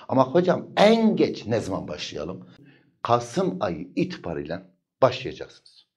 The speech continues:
Arkadaşlar A Y T matematik, inan T Y T'ye göre daha kolaydır. İnan T Y T'de çok zorlanacaksınız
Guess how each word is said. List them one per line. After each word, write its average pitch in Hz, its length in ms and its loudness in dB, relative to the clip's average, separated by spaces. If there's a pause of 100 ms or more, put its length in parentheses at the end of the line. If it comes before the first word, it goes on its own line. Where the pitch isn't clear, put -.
(200)
Arkadaşlar 113 360 0
A 98 80 0
Y 104 80 -2
T 127 100 -10
matematik, 107 600 -8 (460)
inan 123 340 2
T 95 120 -8
Y 92 100 0
T'ye 98 160 -4
göre 82 240 -6
daha - 280 -12
kolaydır. - 600 -16
İnan 143 360 0
T - 160 -6
Y 85 140 2
T'de 95 300 -2
çok - 220 -4
zorlanacaksınız 107 760 -2